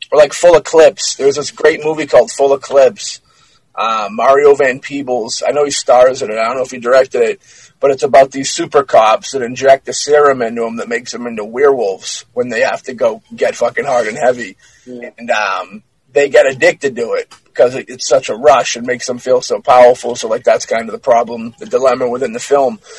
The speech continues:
Speaker 1: But, um, it's, yeah, kinda like that. Like, I could almost see something like that 'cause you look at, look at the ba-, the bath salt situation that happened a couple years ago where the dude
Speaker 2: Yeah.
Speaker 1: was going crazy and eating guys' face and stuff. And, like,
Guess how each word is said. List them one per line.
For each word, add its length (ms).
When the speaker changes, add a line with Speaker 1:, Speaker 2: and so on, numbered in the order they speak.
Speaker 1:
But, 160
um, 400
it's, 160
yeah, 120
kinda 340
like 160
that. 220
Like, 160
I 80
could 120
almost 240
see 120
something 280
like 140
that 220
'cause 160
you 120
look 220
at, 160
look 120
at 60
the 100
ba-, 240
the 160
bath 320
salt 360
situation 720
that 140
happened 400
a 40
couple 240
years 260
ago 240
where 160
the 120
dude 160
Speaker 2:
Yeah. 160
Speaker 1:
was 160
going 240
crazy 400
and 80
eating 220
guys' 280
face 380
and 160
stuff. 320
And, 80
like, 260